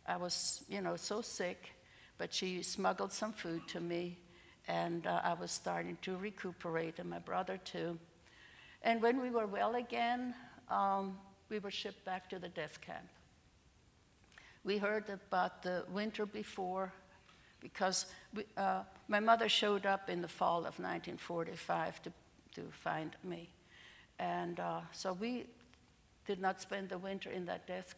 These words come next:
camp. We found out that people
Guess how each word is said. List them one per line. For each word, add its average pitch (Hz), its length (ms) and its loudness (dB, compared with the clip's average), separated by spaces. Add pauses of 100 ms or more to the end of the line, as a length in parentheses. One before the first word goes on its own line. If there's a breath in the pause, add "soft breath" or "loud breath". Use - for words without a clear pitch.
camp. 156 260 -8 (360 loud breath)
We 208 120 -2
found 196 400 0
out 185 260 2
that 175 200 -2
people 190 480 -6